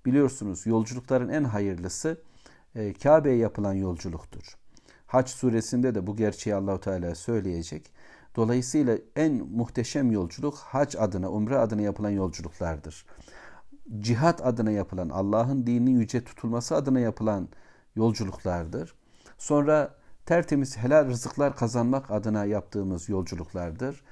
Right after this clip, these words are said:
Sonra bir dostumuzu, bir sevdiğimizi, Allah için görmek istediğimiz birisini akrabadan bir sıla adına yaptığımız yolculuklardır vesaire.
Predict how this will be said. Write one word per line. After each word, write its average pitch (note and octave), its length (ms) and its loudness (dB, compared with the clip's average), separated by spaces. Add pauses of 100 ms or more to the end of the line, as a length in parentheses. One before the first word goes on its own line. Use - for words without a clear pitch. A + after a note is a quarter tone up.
(220)
Sonra C#3+ 560 2 (120)
bir B2+ 420 2 (180)
dostumuzu, C3 800 0
bir C3 100 2
sevdiğimizi, A#2 720 0
Allah A2+ 320 0
için B2+ 320 -2
görmek A#2 340 0
istediğimiz G#2+ 540 -4
birisini G#2 480 -4 (320)
akrabadan B2 760 2 (360)
bir C3+ 140 4
sıla C#3+ 360 6
adına A2 280 4
yaptığımız G2 560 -2
yolculuklardır G2 880 -2
vesaire. B2 640 4